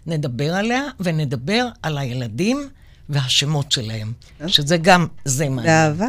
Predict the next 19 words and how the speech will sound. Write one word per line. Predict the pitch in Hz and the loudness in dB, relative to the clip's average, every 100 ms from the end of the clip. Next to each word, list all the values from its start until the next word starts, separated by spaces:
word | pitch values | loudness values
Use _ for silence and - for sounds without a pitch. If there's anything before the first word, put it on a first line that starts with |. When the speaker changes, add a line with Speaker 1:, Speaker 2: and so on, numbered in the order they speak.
| 302 | -2
Speaker 1:
אז | 170 - 170 | -4 -10 -4
Speaker 2:
באהבה. | 147 160 | 0 2
Speaker 1:
יש | 185 202 | 2 2
לנו, | 190 180 165 | 2 4 2
יש | 165 175 | 0 0
לנו, | 196 190 175 165 | 4 4 4 4
אה, | 160 156 151 143 135 127 - - - - - | 2 4 4 4 2 0 -6 -18 -20 -20 -8
אה, | 139 135 131 135 - - - - 76 71 - - - 80 - | -4 -2 -2 -4 -6 -12 -20 -20 -20 -18 -20 -20 -18 -18 -10
אוקיי, | 147 - 175 208 | -8 -2 0 2
נגד-, | 208 139 147 165 | 0 0 0 0
אם | 160 147 | 0 -2
אפשר | 127 - 147 | 0 -2 0
להגדיל | 160 151 143 170 180 - | -2 -2 -2 0 -2 -2
את | 151 | -2
הזה. | 143 139 131 123 117 165 240 226 165 | 0 0 -2 -2 -2 0 0 -2 2
Speaker 2:
דניאל, | 175 165 151 135 131 147 180 147 | 4 4 4 4 2 2 2 2
Speaker 1:
יופי. | 143 127 | 2 2
Speaker 2:
הגרנש. | 127 127 131 262 - | -2 -4 -4 -2 2
Speaker 1:
אוקיי, | 196 - | 2 2